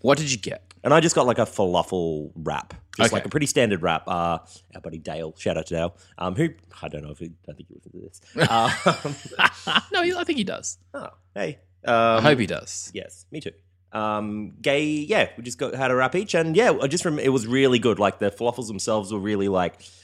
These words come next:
Speaker 2: crispy on the outside, no, no, no dryness,
Speaker 1: Mm.
Speaker 2: just not crumbly, like, kind of moist and
Speaker 1: Moist
Speaker 2: yeah.
Speaker 1: falafel balls.
Speaker 2: Yeah.
Speaker 1: Uh, what, what about, like, s-, what about, like,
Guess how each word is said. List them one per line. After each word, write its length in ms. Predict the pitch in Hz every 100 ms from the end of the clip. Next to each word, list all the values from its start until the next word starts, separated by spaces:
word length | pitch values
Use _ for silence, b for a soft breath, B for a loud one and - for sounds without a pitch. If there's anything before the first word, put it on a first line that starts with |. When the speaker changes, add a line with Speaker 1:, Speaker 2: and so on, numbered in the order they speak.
| B B
Speaker 2:
crispy 480 | - - 147 - 123
on 80 |
the 140 | 110 107
outside, 720 | 107 - 117 107 104 104 92
no, 440 | 107 113 120 120 120
no, 400 | 120 123 135 131
no 260 | 123 147
dryness, 720 | 127 107 113 120 123 - - -
Speaker 1:
Mm. 440 | 101 107 110 113
Speaker 2:
just 380 | 110 107 101 -
not 220 | 147 156
crumbly, 440 | - 151 156 170
like, 320 | 156 123 113 95
kind 180 | 120
of 60 | 101
moist 640 | 104 113 143 - - -
and 100 | 104
Speaker 1:
Moist 240 | 92 101 92
Speaker 2:
yeah. 60 |
Speaker 1:
falafel 280 | 101 92 101
balls. 560 | 90 90 90 85 - -
Speaker 2:
Yeah. 340 | 107 104 95 62 - _ _ -
Speaker 1:
Uh, 220 | 95 87
what, 120 | 87 107
what 60 |
about, 120 | 104 98
like, 120 | 90
s-, 200 | - -
what 140 | 107
about, 240 | 107 92 -
like, 240 | 85 -